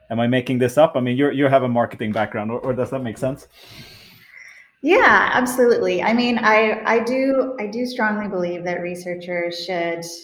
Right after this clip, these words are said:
Speaker 2: be their own storytellers and be their own marketers, but absolutely,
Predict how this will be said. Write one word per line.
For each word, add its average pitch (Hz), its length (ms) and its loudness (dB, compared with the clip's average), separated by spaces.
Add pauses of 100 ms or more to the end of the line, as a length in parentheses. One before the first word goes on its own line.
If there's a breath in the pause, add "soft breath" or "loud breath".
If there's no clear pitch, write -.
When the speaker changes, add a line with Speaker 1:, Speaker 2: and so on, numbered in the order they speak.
(260)
Speaker 2:
be 190 100 -6
their 180 200 -4
own 175 180 -6
storytellers 175 680 -6
and 165 140 -12
be - 80 -20
their 160 240 -8
own 165 160 -8
marketers, 175 720 -8
but 175 220 0 (200)
absolutely, 180 880 -6